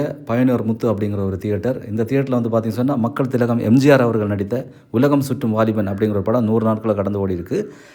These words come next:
இந்த தியேட்டர் வந்து இப்ப செயல்பாட்டுல இல்ல. இதுவும் பாழடைஞ்சு தான் கிடக்கு. அடுத்து நாம ஏழாவதா பார்க்க போற தியேட்டர்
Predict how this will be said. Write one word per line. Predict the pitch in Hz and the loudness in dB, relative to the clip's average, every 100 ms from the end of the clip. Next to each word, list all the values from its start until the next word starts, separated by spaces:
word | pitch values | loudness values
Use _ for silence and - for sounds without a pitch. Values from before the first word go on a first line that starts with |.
| _ 123 | _ -2
இந்த | 139 | 0
தியேட்டர் | 151 151 139 | 2 2 2
வந்து | 127 | 0
இப்ப | 117 107 | 0 0
செயல்பாட்டுல | 127 123 117 104 101 | 0 2 0 2 0
இல்ல. | 104 143 113 | 0 -2 -2
இதுவும் | 131 120 | 0 0
பாழடைஞ்சு | 113 113 104 107 | 0 0 0 -2
தான் | 123 87 | -4 -4
கிடக்கு. | 78 69 - _ _ _ _ _ _ _ _ _ _ - - - - | -10 -14 -18 _ _ _ _ _ _ _ _ _ _ -20 -20 -20 -6
அடுத்து | - 160 185 196 | 0 2 4 6
நாம | 170 170 | 6 6
ஏழாவதா | 151 165 175 165 147 | 4 6 6 6 2
பார்க்க | 151 147 | 0 0
போற | 135 127 | -2 0
தியேட்டர் | 135 127 | -2 -2